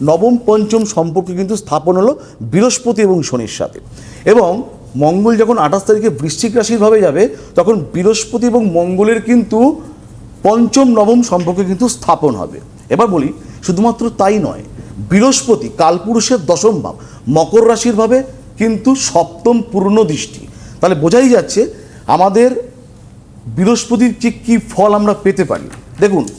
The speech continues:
কারা কারা বৃহস্পতির সুফল পেতে পারে। প্রথমে বলি, এই যে বৃহস্পতি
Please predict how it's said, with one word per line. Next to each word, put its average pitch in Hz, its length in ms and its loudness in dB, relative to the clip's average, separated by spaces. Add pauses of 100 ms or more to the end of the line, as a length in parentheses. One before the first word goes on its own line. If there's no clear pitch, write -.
(600)
কারা 151 300 2
কারা 220 200 0
বৃহস্পতির 175 720 -4
সুফল 185 280 -2 (100)
পেতে 147 240 0
পারে। 76 140 -10 (340)
প্রথমে 196 280 2 (120)
বলি, 123 160 0 (480)
এই 202 160 4
যে 196 60 2 (160)
বৃহস্পতি 190 720 2